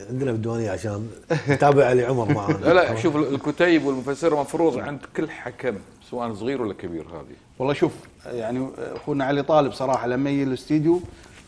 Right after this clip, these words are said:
Speaker 3: وحميد أحمد لما يجون وياهم هذا الكتاب، وأنا كنت بقول
Speaker 2: والله
Speaker 3: له: "عطني
Speaker 2: حميد،
Speaker 3: إياه".
Speaker 2: أنا حميد كم مرة
Speaker 3: واست-،
Speaker 2: شفته عنده،
Speaker 3: واستحيت.
Speaker 2: عنده، عنده النسخة القديمة، بس الت-، مالت التفسير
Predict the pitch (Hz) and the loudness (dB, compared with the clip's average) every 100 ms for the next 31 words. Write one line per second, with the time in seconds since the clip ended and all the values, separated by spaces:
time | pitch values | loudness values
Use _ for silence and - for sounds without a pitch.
0 | - 113 113 110 131 131 135 156 156 147 | -10 -6 -6 -6 -2 2 2 4 2 2
1 | 139 143 180 175 151 156 143 127 117 117 | 4 4 4 4 8 8 8 4 0 -2
2 | 123 117 107 123 160 165 165 147 160 160 | -6 -8 2 6 6 4 -2 -2 2 4
3 | 202 220 190 208 233 208 220 240 117 104 | 8 10 10 10 8 8 10 10 8 4
4 | 120 117 120 113 110 104 170 - 110 107 | 2 2 2 4 4 4 2 4 4 4
5 | - 117 - - 117 - 107 120 117 120 | 2 2 2 4 0 0 0 4 6 4
6 | - 113 117 110 113 98 104 - 110 123 | 4 4 4 4 4 2 0 -4 -2 -2
7 | 104 117 113 110 135 - 160 190 196 | 4 4 4 2 0 4 8 8 8